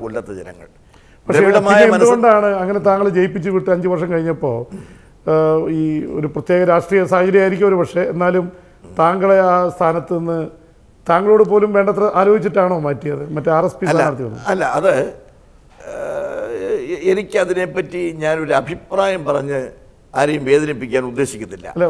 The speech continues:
Speaker 2: വേദനിപ്പിക്കാൻ
Speaker 1: എനിക്ക്
Speaker 2: ഉദ്ദേശിക്കുന്നത്
Speaker 1: വളരെ
Speaker 2: എന്താ അഭിപ്രായം ഉണ്ടല്ലോ?
Speaker 1: അല്ല, എനിക്ക് വളരെ ബഹുമാനമാണ് കേരളത്തിന്റെ മുഖ്യമന്ത്രിയോട്, കേരളത്തിന്റെ അന്നത്തെ കെ പി സി സി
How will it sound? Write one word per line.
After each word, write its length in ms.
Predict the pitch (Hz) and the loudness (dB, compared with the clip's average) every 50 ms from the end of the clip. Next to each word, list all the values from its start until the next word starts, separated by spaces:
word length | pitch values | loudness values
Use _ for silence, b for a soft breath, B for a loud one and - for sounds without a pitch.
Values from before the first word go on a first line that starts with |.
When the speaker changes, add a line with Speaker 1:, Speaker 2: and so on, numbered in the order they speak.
| 151 147 | 0 0
Speaker 2:
വേദനിപ്പിക്കാൻ 200 | 156 165 185 196 | 0 0 2 2
Speaker 1:
എനിക്ക് 140 | 190 226 226 | 2 4 4
Speaker 2:
ഉദ്ദേശിക്കുന്നത് 340 | 220 233 226 185 180 180 175 214 | 6 6 6 6 6 6 6 8
Speaker 1:
വളരെ 100 | 220 220 - | 8 8 6
Speaker 2:
എന്താ 140 | 220 233 247 240 | 8 6 6 6
അഭിപ്രായം 300 | - 233 247 254 254 240 226 | 6 6 6 6 6 6 6
ഉണ്ടല്ലോ? 300 | 214 254 226 202 175 131 117 - | 4 4 4 4 2 -2 0 2
Speaker 1:
അല്ല, 100 | 175 180 175 156 143 151 | 4 4 4 4 2 -2
എനിക്ക് 260 | 180 196 190 - 190 170 160 | -2 -4 -8 -8 -10 -6 -4
വളരെ 220 | 156 151 151 156 147 139 139 | -4 -4 -4 -4 -4 -4 -4
ബഹുമാനമാണ് 640 | 123 123 143 143 143 147 143 127 123 123 120 117 110 107 - - - - - | -4 -4 -4 -6 -6 -6 -6 -8 -8 -8 -8 -10 -10 -12 -16 -20 -18 -10 -4
കേരളത്തിന്റെ 440 | 120 123 127 120 117 120 117 117 113 113 | -4 -2 -2 -4 -6 -8 -12 -12 -12 -12
മുഖ്യമന്ത്രിയോട്, 600 | 107 - 127 123 117 107 107 110 104 98 104 123 - - - b b b b b b b b b - | -10 -10 -10 -10 -10 -10 -10 -10 -8 -8 -8 -8 -10 -12 -20 b b b b b b b b b -4
കേരളത്തിന്റെ 460 | 135 139 135 139 123 139 139 143 127 127 | -2 0 0 -2 -2 -2 -4 -2 0 0
അന്നത്തെ 340 | 135 156 170 170 - 190 185 160 127 | 0 0 -2 -4 -2 -4 -6 -4 -4
കെ 80 | 175 185 135 | -6 -6 -6
പി 80 | 175 175 - | -6 -10 -8
സി 80 | - 165 - | -10 -12 -10
സി 80 | 156 | -8